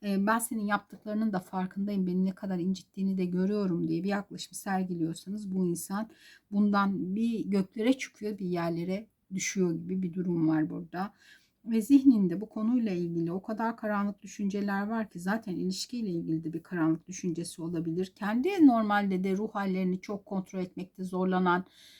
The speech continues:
bunun için böyle yalnızlığa, sakinliğe, dinginliğe devamlı ihtiyaç duyan bir karakter de olabilir. Ama diyor ki seninle ilgili bir şans istiyorum ben.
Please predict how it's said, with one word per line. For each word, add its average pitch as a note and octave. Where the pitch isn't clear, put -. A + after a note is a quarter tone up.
bunun G#3
için A3
böyle G3
yalnızlığa, F#3+
sakinliğe, F#3
dinginliğe F3+
devamlı F3
ihtiyaç F3+
duyan F3+
bir F#3
karakter F#3
de D#3+
olabilir. E3+
Ama B3+
diyor C#4
ki B3+
seninle A3+
ilgili G3
bir G3
şans F#3+
istiyorum D#3+
ben. D#3+